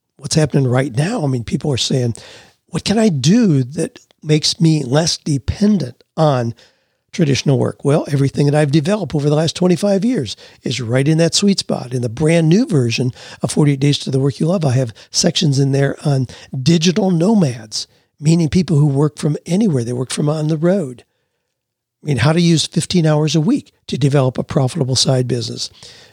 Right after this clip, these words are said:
Well, it looks like I was anticipating the things that are happening right now. Certainly I was not,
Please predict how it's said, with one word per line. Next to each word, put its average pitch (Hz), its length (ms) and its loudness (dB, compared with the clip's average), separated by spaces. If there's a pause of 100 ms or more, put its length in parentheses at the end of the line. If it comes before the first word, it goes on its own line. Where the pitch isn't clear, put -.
Well, 143 140 -2
it 143 60 -4
looks 156 200 2
like 143 160 2
I 147 80 2
was 127 160 2
anticipating 123 760 0
the 113 80 -8
things 135 240 -2
that 135 100 -2
are 127 40 2
happening 135 320 0
right 135 160 2
now. 160 160 -2
Certainly - 440 0
I 117 60 -2
was 113 280 -2
not, 147 440 -4